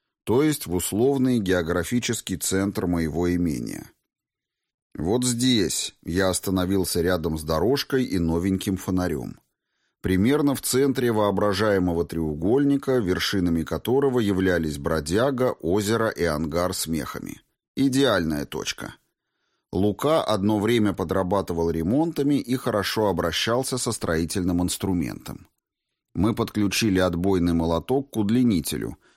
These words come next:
который вывели из ангара. Точнее, к двум удлинителям. Одного провода не хватило. Чёрт взялся за дело, и вскоре у нас появилась приличная дыра, в которую мы поставили трубу на упорах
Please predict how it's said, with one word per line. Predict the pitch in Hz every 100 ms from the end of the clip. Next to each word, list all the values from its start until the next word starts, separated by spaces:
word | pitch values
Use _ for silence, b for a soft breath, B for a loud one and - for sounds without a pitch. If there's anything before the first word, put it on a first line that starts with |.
| b
который | - 82 110 131 131
вывели | 85 85 95 98
из | 98 92
ангара. | 101 92 82 60 53 - _ _ _ -
Точнее, | 90 90 113 120 120
к | 123
двум | 135 139 98
удлинителям. | 80 85 87 80 - 62 57 62 -
Одного | 82 85 95 135
провода | 139 90 101 107 95
не | 92
хватило. | - 95 90 80 52 50 - _ _ _ _ _ _ _
Чёрт | - 143 175 156
взялся | 101 95 113 98 101
за | 85 85
дело, | 85 147 147 147
и | 95
вскоре | 92 - 135 147 139
у | 104
нас | 101 127 -
появилась | 107 95 85 117 131 127
приличная | 98 85 90 104 - 110 -
дыра, | 107 104 76 71
в | -
которую | 85 85 92 90 90
мы | 92
поставили | 92 87 - 127 131 117 101
трубу | 92 87 90 104
на | 92 80
упорах | 78 - 139 147 147 -